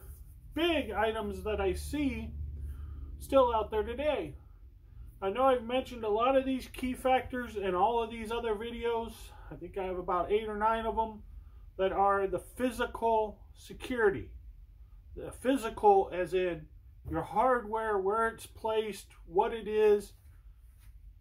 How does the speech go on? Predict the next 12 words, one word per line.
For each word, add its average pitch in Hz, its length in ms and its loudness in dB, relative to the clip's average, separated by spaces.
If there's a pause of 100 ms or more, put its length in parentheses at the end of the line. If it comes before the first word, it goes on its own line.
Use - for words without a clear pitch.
(320)
how 233 400 2
it's 208 260 2
secure 233 720 0
and 180 320 -6
safe. - 580 -2 (1000)
This 269 240 6
one 247 340 -2
is 196 240 0
particularly 240 800 -6
about 208 600 0
the 202 100 -6
data. 190 800 0